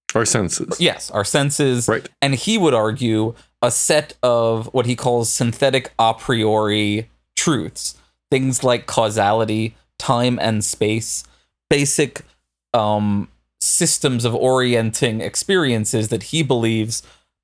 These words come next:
Speaker 2: have to come prior to experience. That's what the a priori part means, because they are essential for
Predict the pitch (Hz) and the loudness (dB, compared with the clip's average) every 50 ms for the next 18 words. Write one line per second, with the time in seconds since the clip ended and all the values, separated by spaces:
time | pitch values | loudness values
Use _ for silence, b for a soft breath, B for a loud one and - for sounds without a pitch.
0 | _ _ _ _ - - - 156 151 147 147 - - 131 - - 143 120 107 104 | _ _ _ _ -6 -2 0 0 0 0 -2 -4 -6 -6 -2 0 0 0 0 -4
1 | - - - 139 135 147 156 151 143 139 - - 131 120 117 - - - 165 143 | -8 -2 -2 0 2 2 2 0 0 -2 -2 -2 -2 -2 0 -2 -2 0 0 2
2 | 120 107 107 113 120 - 117 107 - 120 - 101 71 87 104 101 - - 107 104 | 2 2 0 0 0 0 -2 0 0 -2 -2 0 0 2 0 0 0 -2 0 2
3 | 113 120 120 110 107 104 - - 110 101 - - 107 104 104 104 104 107 113 - | 2 2 2 0 -2 -4 -2 -2 -2 -2 -4 -4 -4 -4 -4 -4 -4 -4 -6 -8
4 | - b b b b b _ - 131 117 - - - 180 151 131 123 113 107 - | -10 b b b b b _ -4 -4 -4 -4 0 0 2 2 2 2 0 0 0
5 | 120 117 110 107 110 107 107 107 - - 139 131 120 - - 113 101 101 - - | 2 2 4 2 2 2 0 0 0 0 0 0 0 0 0 -2 -2 -2 -4 -2
6 | 180 156 131 113 104 98 101 - | 0 2 2 2 2 2 0 -2